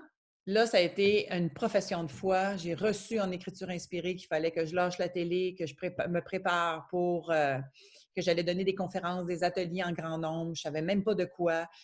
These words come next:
Euh, j'ai posé les questions, j'ai reçu les réponses, j'ai monté une équipe.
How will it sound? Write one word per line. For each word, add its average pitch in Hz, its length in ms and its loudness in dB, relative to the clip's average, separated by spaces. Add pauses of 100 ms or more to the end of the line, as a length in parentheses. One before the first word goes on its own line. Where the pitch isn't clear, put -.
(240)
Euh, 151 140 0
j'ai 147 160 -6
posé 208 320 -2
les 220 120 0
questions, 190 540 -2
j'ai 170 140 -6
reçu 190 320 -2
les 208 100 0
réponses, 175 500 -2
j'ai 170 100 -6
monté 196 280 -2
une 214 140 2
équipe. 185 400 0